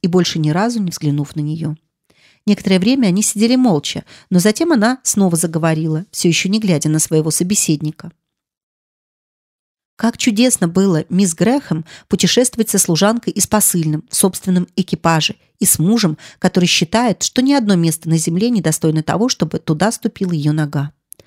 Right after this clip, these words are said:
«О, Феба, чудесно иметь кучу денег», ответил Люк.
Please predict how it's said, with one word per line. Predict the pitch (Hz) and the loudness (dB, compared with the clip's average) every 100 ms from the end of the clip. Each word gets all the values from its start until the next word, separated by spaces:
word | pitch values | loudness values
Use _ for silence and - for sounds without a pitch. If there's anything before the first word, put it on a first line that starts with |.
| _ _ _ - | _ _ _ 0
«О, | 202 | 0
Феба, | - 196 170 - 190 | 2 0 0 -2 -8
чудесно | - 269 208 202 214 170 | -4 -4 2 2 2 0
иметь | 160 160 | 0 -2
кучу | - 160 - | -2 -4 -4
денег», | 156 156 160 160 | -4 -4 -4 -6
ответил | 147 156 - 156 | -4 -4 -2 -2
Люк. | 156 - | -2 -6